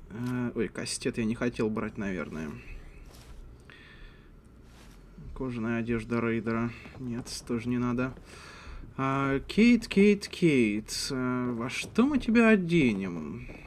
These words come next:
М. Может быть, выдадим тебе. Ну, силовую броню мы тебе точно одевать не будем, наверное, пока что.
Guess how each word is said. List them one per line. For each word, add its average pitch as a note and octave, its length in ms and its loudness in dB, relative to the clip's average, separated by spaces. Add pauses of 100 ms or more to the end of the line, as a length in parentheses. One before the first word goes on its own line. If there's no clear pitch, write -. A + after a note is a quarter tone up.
М. G#2+ 840 -4 (1800)
Может F3 520 -4
быть, F#3+ 540 0 (1700)
выдадим E3+ 800 0
тебе. E3 680 2 (920)
Ну, E3 160 0
силовую F3+ 500 6
броню E3+ 320 6
мы D#3 100 0
тебе D3+ 180 0
точно G#3+ 340 4
одевать A#2+ 360 4
не B2 100 2
будем, A2 320 -2
наверное, A2 380 -4
пока B2+ 260 -6
что. - 240 -10